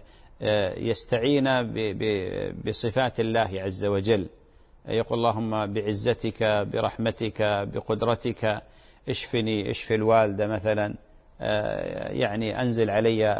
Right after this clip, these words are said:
ال-، البركة والخير". كل هذا جائز، كل هذا جائز. الذي لا يجوز دعاء الصفة، أن تقول: "يا قدرة الله، يا رحمة الله"، يا، هذا ما يجوز، هذا محرم بالإجماع،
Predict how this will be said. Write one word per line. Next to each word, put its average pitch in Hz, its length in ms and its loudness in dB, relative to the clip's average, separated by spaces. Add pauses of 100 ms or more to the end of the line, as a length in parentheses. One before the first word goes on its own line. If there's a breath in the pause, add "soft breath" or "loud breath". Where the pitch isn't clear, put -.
ال-، - 180 -2
البركة 107 680 0
والخير". 107 580 2 (520 soft breath)
كل 208 160 0
هذا 156 300 2
جائز، 151 520 0 (220)
كل 180 160 0
هذا 123 340 2
جائز. 101 480 -2 (400 soft breath)
الذي 151 300 4
لا 196 200 4
يجوز 156 360 2
دعاء 131 360 2
الصفة، 104 460 -4 (480)
أن 117 100 -6
تقول: 127 300 0
"يا 143 420 4
قدرة 131 560 0
الله، 101 360 2 (840)
يا 127 680 2
رحمة 120 460 -2
الله"، 101 500 2
يا، 135 100 2
هذا 165 300 2
ما 120 120 4
يجوز، - 400 -14 (340)
هذا 160 200 0
محرم 151 500 0 (160)
بالإجماع، 117 500 -2